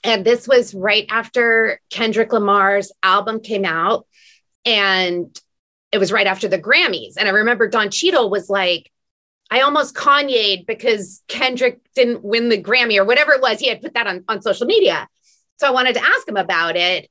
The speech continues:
uh, in our interview, even though the interview was about, uh, Don Cheadle had made a movie where he played Miles Davis. And that's what the interview was about. But this was music oriented, right? You watch the Grammys. And,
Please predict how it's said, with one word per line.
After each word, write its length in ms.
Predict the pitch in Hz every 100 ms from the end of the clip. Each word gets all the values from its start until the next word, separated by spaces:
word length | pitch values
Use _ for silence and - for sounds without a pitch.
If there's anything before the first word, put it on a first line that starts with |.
| 214
uh, 160 | 190 180
in 140 | 240
our 80 | 208
interview, 340 | - 330 220 240
even 180 | 302
though 100 | 262
the 160 | 247 233
interview 300 | 262 240 233
was 140 | 214
about, 340 | 226 208 196 160 -
uh, 220 | 185 147 - -
Don 220 | 208 208
Cheadle 240 | - 233
had 140 | 226 190
made 140 | 190
a 40 |
movie 300 | 185 190 180
where 140 | 170 151
he 120 | 175
played 220 | 175 160
Miles 240 | 165 147 139
Davis. 320 | 139 - -
And 80 | 180
that's 160 | 190
what 100 | 185
the 80 | 165
interview 280 | 156 139 139
was 160 | 135 147
about. 240 | 139 117 _
But 80 | -
this 160 | 240 440
was 100 | 359
music 380 | 311 302 277 262
oriented, 500 | 247 220 226 233 196
right? 280 | 208 240 247
You 160 | 214
watch 200 | 226 220
the 80 | 311
Grammys. 600 | 240 233 254 247 269 262
And, 260 | 226 226